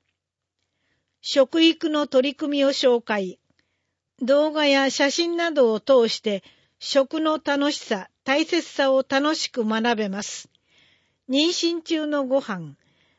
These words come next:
小中学校給食の紹介、保育所、保育園、幼稚園等の食育の取り組み、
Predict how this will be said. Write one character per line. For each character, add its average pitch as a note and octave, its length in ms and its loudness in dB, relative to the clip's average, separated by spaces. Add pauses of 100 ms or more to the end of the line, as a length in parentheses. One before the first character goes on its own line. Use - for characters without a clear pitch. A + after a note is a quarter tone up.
(120)
小 E4 320 -4
中 E4+ 300 -4
学 D#4 300 -6
校 G#3+ 260 0
給 C#4+ 260 -2
食 C4+ 300 0
の A#3+ 160 0
紹 A3+ 280 0
介、 F#3+ 360 -6 (640)
保 C#4 120 4
育 D#4 220 -2
所、 C4+ 240 2
保 C#4 180 4
育 C4+ 260 2
園、 G3 380 -2
幼 D4 200 0
稚 E4+ 220 -2
園 C4 220 2
等 B3+ 240 2
の G#3 300 -6
食 C4+ 360 0
育 D#4+ 260 0
の C#4 180 0
取 A#3 240 2
り A3+ 60 -6
組 G3+ 240 -6
み、 - 100 -18